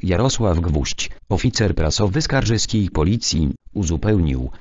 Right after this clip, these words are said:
że do zatrzymania mężczyzny doszło na odcinku drogi w Suchedniowe.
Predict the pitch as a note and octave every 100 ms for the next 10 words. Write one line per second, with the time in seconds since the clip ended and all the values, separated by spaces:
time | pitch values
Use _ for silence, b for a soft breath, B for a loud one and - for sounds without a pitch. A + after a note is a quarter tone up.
0 | B - E2+ E2+ E2 D#2 E2+ - F2+ D2
1 | C#2 C#2+ D2+ D2 - A2+ G#2 F2+ F2+ D#2+
2 | D#2 D2+ E2 D#2 - G2+ G#2 - G#2 D#2+
3 | G2 G#2 E2+ - F#2+ F2 E2 F#2 F#2+ C2
4 | G#1+